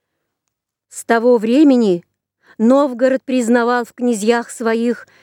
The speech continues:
единственно полководцев и военачальников. Народ избрал власти гражданские и, повинуясь им, повиновался уставу воли своей. В киевлянах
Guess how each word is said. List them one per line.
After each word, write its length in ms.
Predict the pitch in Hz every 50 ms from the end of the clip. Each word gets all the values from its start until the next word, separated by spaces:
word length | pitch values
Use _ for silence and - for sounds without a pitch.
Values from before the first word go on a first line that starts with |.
| _ _
единственно 800 | - 196 247 254 214 269 269 254 220 - - 220 226 226 233 220
полководцев 920 | - 226 208 196 - 208 196 185 240 302 320 - - - 269 247 - _ _ _ _ _ _ _
и 220 | 254 262 277 285
военачальников. 1200 | 233 220 247 262 254 240 247 233 226 - - - 208 202 220 214 202 196 185 - - 170 156 - _ _ _ _ _ _ _ _ _ _ _ _ _
Народ 440 | 160 170 185 190 214 233 233 - 240
избрал 460 | 226 196 196 190 214 233 247 247 233
власти 480 | 208 220 220 220 240 262 - - - 240
гражданские 960 | 202 202 214 208 208 180 202 190 175 160 151 - - _ 156 - - - - _ _ _ _ _ _ _ _
и, 80 | 220
повинуясь 680 | - - 202 190 202 190 208 214 208 196 185 - - -
им, 240 | 214 214 202 185 - - _ _ _
повиновался 680 | - 190 190 185 185 185 180 202 202 190 185 - 190
уставу 680 | - - 214 190 - - - - 202 208 208 175 185 180
воли 320 | 165 175 180 180 170 160
своей. 640 | 156 - - - 147 147 156 156 156 156 147 - _ _ _ _ _ _ _ _ _ _ _ _ _
В 120 | _ - _
киевлянах 840 | - 262 247 240 233 214 226 233 233 233 226 202 202 196 - -